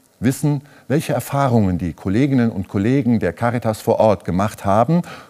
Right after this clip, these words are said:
und machen. Die sind mit Betroffenen unterwegs und begleiten sie bei ihrem aufgezwungenen Anfang. Sie unterstützen sie, wenn es um die Anträge für Hilfszahlungen geht.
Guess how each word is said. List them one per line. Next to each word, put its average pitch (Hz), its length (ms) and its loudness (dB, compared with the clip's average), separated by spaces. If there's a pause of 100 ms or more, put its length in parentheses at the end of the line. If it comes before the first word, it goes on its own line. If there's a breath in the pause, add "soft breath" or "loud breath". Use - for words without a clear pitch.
(100 loud breath)
und 123 180 -2
machen. 113 360 -2 (680 loud breath)
Die 131 100 4
sind 143 280 0
mit 131 180 0
Betroffenen 120 560 0
unterwegs 127 560 0
und - 340 -4
begleiten 113 500 0
sie 95 200 -2
bei 87 120 -2
ihrem 80 320 -8 (140)
aufgezwungenen 80 840 -2
Anfang. 73 400 -8 (640 loud breath)
Sie - 100 -12
unterstützen 101 580 -2
sie, 78 200 -4
wenn 73 120 -6
es 76 140 -8
um 76 120 -12
die - 120 -8
Anträge 71 560 -2
für 87 120 -8
Hilfszahlungen 71 760 -6
geht. 64 220 -16